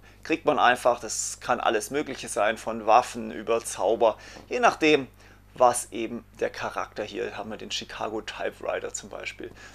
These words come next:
Ja, und die, diese Gegenstände, die helfen natürlich was. Zum Beispiel hier, man bekommt eben hier, das ist einfach eine Waffe, plus vier auf die Stärke beim Angriff und so weiter und so fort. Also das, äh,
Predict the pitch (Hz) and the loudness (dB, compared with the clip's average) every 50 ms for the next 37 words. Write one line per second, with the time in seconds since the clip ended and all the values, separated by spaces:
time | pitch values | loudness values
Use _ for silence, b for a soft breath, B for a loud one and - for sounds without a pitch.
0 | b b 247 240 214 190 170 160 156 143 - - 160 - 139 117 - 117 120 120 | b b 4 6 6 6 6 6 4 4 2 -2 -6 -6 -6 -4 -4 -4 -4 -2
1 | 117 - 123 117 113 107 - 135 123 101 - 101 113 - 127 117 110 - 120 110 | -4 -4 -4 -4 -6 -6 -8 -10 -8 -4 -2 -2 -2 -2 -2 -8 -8 -8 -10 -10
2 | - - - 101 - - - 277 247 175 - 123 117 - 107 104 101 - b b | -10 -8 -8 -8 -8 -8 -8 -6 -6 -6 -6 -8 -10 -8 -6 -8 -8 -8 b b
3 | b b b b b - 131 147 156 143 123 120 - - 120 107 113 117 - - | b b b b b 2 2 2 2 2 -2 -4 -2 0 -2 -2 -2 -4 -10 -10
4 | 98 104 113 104 107 107 104 101 107 - - 127 123 - 110 101 - - 85 - | -10 -10 -10 -12 -10 -8 -8 -8 -4 0 4 2 2 2 0 -10 -4 -4 -4 -2
5 | - - 110 101 - b b b b b b - 180 190 - - - - 127 135 | -2 -4 -8 -8 -10 b b b b b b -4 -2 -2 -2 -2 -8 -6 0 4
6 | 135 123 107 110 - - 120 - - - - 101 92 101 - - 110 - 104 104 | 6 6 6 4 0 -6 -6 -6 -6 -6 -4 -4 -4 -4 -4 -6 -6 -4 -4 -4
7 | 101 - - 78 - 104 101 - 95 92 - - - - 294 277 - - 120 - | -4 -6 -14 -16 -16 -16 -16 -12 -12 -12 -12 -12 -12 -10 -10 -10 -8 -10 -10 -10
8 | 98 98 95 92 - - - - 101 - - - - - b b b b b b | -10 -10 -10 -12 -12 -14 -16 -18 -20 -18 -14 -14 -14 -14 b b b b b b
9 | b b b b - - 143 135 135 113 127 127 127 - - - - 113 113 107 | b b b b 4 4 4 4 4 4 4 4 4 2 -4 -6 -2 0 2 2
10 | 104 104 | 2 0